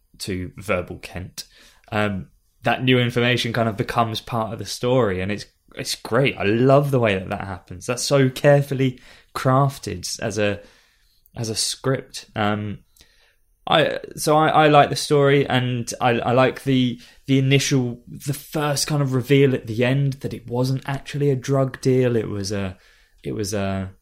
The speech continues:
it was an assassination. It was a hit. Um, I think that's great,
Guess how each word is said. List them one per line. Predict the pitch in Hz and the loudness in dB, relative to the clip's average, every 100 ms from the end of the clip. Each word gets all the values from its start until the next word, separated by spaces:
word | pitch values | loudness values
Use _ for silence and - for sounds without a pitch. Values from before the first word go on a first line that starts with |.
| _ - | _ -10
it | |
was | 117 98 | -8 -6
an | 95 | -8
assassination. | 92 - 113 - 107 120 - 143 139 - | -6 -6 -6 -4 0 0 0 -6 -6 -10
It | 117 | -10
was | 90 | -8
a | 92 | -8
hit. | - 147 - - - - - - _ | -2 -2 -2 -12 -12 -20 -20 -20 _
Um, | 113 110 107 107 - _ _ _ _ _ - - _ - | 0 0 0 -6 -12 _ _ _ _ _ -20 -20 _ -16
I | 117 | -2
think | 160 | -2
that's | 147 147 | 0 -4
great, | - 160 - | -4 -2 -4